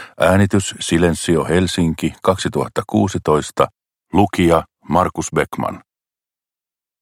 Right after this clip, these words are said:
Lasse-Maijan etsivätoimistokirjojen tapahtumapaikkana on pieni Vallilan kaupunki ja sen lähiympäristö. Suurin osa pikkukaupungin asukkaista tuntee toisensa,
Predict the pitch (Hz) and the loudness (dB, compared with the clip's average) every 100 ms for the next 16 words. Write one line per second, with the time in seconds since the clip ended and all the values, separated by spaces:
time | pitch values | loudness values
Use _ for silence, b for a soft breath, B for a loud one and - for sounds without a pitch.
0 | _ _ _ _ _ _ _ _ _ - | _ _ _ _ _ _ _ _ _ -2
1 | 131 - 92 82 80 76 87 - 95 92 | -2 0 2 2 2 -2 -4 -2 0 2
2 | 92 85 82 - 78 78 73 73 69 67 | 2 2 0 -4 -6 -4 -2 -2 -2 -2
3 | - - 85 - 87 82 85 78 - 76 | -2 0 0 2 0 2 2 2 0 -2
4 | 71 69 69 - 101 92 78 107 110 73 | 0 0 0 0 2 2 2 0 0 0
5 | 64 62 - 80 76 73 67 69 - 73 | -2 -2 0 0 -2 -6 -4 -8 -4 -2
6 | 76 78 65 53 60 60 - - - - | 0 0 -2 -6 -8 -12 -12 -14 -16 -20
7 | _ _ B B B - 78 73 71 - | _ _ B B B -4 -2 0 0 -2
8 | - 71 71 - 71 76 76 80 85 58 | -2 -2 -4 -4 0 2 2 0 0 0
9 | - 87 - 87 - 101 113 90 73 67 | -2 -4 -4 -4 -2 0 0 2 0 0
10 | 73 69 - - - | 0 -2 -4 -12 -14